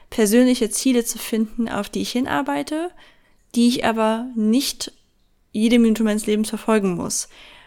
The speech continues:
Also, das können ganz banale sein, Dinge sein. Zum Beispiel vor vielen Jahren habe ich viel fotorealistisch gezeichnet. Und das war wirklich schon fast wie so ein Sinn meines Lebens, dass ich immer besser werde im Zeichnen und dass ich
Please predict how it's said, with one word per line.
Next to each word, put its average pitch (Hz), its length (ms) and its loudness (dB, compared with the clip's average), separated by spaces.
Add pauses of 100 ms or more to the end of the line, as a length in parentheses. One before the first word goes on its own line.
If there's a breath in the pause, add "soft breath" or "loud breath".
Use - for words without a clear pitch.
(180 loud breath)
Also, 185 340 0 (640)
das 233 160 2
können 226 180 4
ganz 214 280 4
banale 220 380 6
sein, 208 240 -2
Dinge 208 180 2
sein. 202 220 0
Zum 208 100 -4
Beispiel 208 220 -4
vor 214 140 -6
vielen 208 280 -2
Jahren 208 300 0
habe 202 160 0
ich - 180 -6 (340 loud breath)
viel 294 260 -2
fotorealistisch 233 880 0
gezeichnet. 202 680 -4 (280 loud breath)
Und 208 80 0
das 208 100 0
war 214 120 4
wirklich 226 260 0
schon 220 140 0
fast - 280 -4
wie 214 80 -2
so 214 120 0
ein 214 320 4 (400 loud breath)
Sinn 233 480 4
meines 214 300 0
Lebens, 214 480 2
dass 190 220 -4
ich 190 320 -4 (560 loud breath)
immer 240 240 6
besser 202 420 0
werde 190 440 -2 (120)
im 196 140 -2
Zeichnen 196 580 -4
und 202 120 -4
dass 202 140 -4
ich 202 260 -6